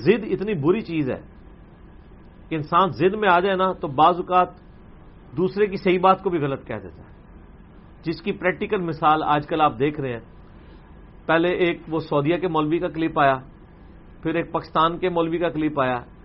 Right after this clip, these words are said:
کہ جی یہ مولا علی کہنا تو ٹھیک ہے، حدیث سے بھی ثابت ہے، لیکن چونکہ یہ دوسرے فرقے کا اس لیے نہیں کہنا چاہیے۔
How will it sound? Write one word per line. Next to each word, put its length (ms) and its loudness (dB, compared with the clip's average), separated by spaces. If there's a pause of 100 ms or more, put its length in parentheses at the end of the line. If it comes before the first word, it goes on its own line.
(260)
کہ 100 -6
جی 80 -8
یہ 160 2
مولا 280 4
علی 200 2
کہنا 220 2
تو 180 0
ٹھیک 220 0
ہے، 100 -4 (1040)
حدیث 280 -2
سے 80 6
بھی 120 -2
ثابت 360 0
ہے، 80 -4
لیکن 280 -2
چونکہ 180 -4
یہ 160 0
دوسرے 240 0
فرقے 300 0
کا 100 0
اس 160 -2
لیے 220 2 (960)
نہیں 200 6
کہنا 280 -2
چاہیے۔ 280 -14